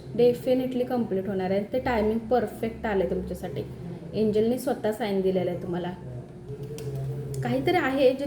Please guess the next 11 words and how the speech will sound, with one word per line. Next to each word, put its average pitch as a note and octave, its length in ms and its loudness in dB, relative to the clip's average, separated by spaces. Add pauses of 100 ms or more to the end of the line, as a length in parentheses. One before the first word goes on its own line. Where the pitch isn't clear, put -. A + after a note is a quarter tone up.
तुमच्या C4 260 -4
लाईफमध्ये B3 600 -2
तुमचा C4 220 -2
विचार A#3 360 0
चाललाय A#3+ 320 2
की B3+ 140 -4
तुम-, A3+ 600 -2 (1600)
व्हावी B3 460 2 (100)
ती A#3+ 60 0
गोष्ट A#3 380 -2
कम्प्लीट. A#3 500 -2